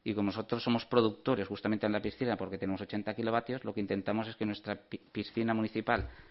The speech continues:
sea climatizada, eh, emita cero emisiones, no tengamos ningún tipo de emisiones,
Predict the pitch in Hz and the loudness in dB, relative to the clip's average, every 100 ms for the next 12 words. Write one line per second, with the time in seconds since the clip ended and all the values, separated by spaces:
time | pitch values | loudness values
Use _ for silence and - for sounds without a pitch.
0 | - - - - 110 117 104 101 101 98 | 12 12 8 6 8 8 8 4 2 0
1 | 113 123 143 202 - _ _ _ _ _ | 4 4 4 0 -10 _ _ _ _ _
2 | _ _ _ _ - 98 95 110 113 98 | _ _ _ _ -4 -2 2 2 2 2
3 | 104 101 101 101 127 143 196 - 104 98 | 4 4 4 2 0 -2 -4 -8 -4 -2
4 | 98 101 98 104 101 98 101 101 113 127 | 0 0 0 0 0 0 -2 -2 -2 -2
5 | 165 | -4